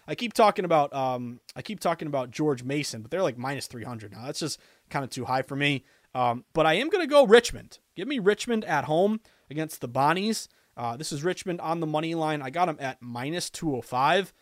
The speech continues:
so it's not too, it's kinda high, but at least it's not, you know, in, uh,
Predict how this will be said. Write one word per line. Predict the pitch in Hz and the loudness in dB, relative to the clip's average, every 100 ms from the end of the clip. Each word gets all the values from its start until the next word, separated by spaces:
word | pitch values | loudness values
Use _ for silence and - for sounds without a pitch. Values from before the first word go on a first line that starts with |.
| _ | _
so | - 113 | -18 -18
it's | 117 | -14
not | 160 - _ _ - | -16 -16 _ _ -14
too, | - 226 220 214 185 | -6 0 2 2 -2
it's | - | -6
kinda | - 220 202 | -4 0 4
high, | 185 185 147 | 6 6 6
but | 139 135 _ _ | 2 0 _ _
at | - 127 | -10 -6
least | 160 | -6
it's | 170 147 | -6 -4
not, | 139 - | -6 -6
you | 127 | -12
know, | 120 - | -12 -12
in, | 120 123 123 123 | -12 -12 -14 -10
uh, | 117 113 | -8 -8